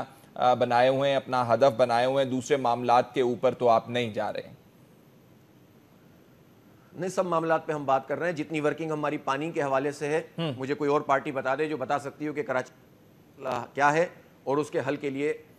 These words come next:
Speaker 2: किसने क्या किया है। हमने किया है, हमने कराची को सौ मिलियन गैलन पानी के थ्री की सूरत में दिया था, उससे पहले सौ मिलियन गैलन पानी अफगानी साहब ने दिया था हब डैम से, और दो सौ साठ मिलियन गैलन का मंसूबा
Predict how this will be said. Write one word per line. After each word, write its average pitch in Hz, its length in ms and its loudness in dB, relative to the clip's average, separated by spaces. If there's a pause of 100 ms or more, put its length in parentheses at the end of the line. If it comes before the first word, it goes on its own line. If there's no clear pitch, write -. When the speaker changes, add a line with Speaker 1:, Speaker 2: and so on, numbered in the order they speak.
(240)
Speaker 2:
किसने 156 260 -6
क्या 139 200 0
किया 120 240 -6
है। 92 140 -8 (120)
हमने 147 220 -4
किया 147 260 0
है, 170 180 -4 (120)
हमने 135 180 -6
कराची 131 320 -2
को 139 120 -6
सौ 151 160 -6
मिलियन 143 300 -6
गैलन 139 280 -4
पानी 135 240 -6
के 135 160 -6
थ्री 131 180 -12
की 131 120 -12
सूरत 127 280 -8
में 131 100 -10
दिया 120 200 -2
था, 156 200 -6 (240)
उससे 143 200 -6
पहले 139 240 -4
सौ 143 180 -8
मिलियन 139 280 -6
गैलन 131 260 -2
पानी 127 260 -4
अफगानी 120 300 -6
साहब 131 220 -4
ने 135 80 -6
दिया 143 200 -2
था 156 240 -6 (400)
हब 127 180 4
डैम 143 200 6
से, 165 240 0 (300)
और 143 300 8
दो 143 160 4
सौ 147 140 -2
साठ 156 280 6
मिलियन 147 240 0
गैलन 139 260 0
का 143 120 -2
मंसूबा 135 520 0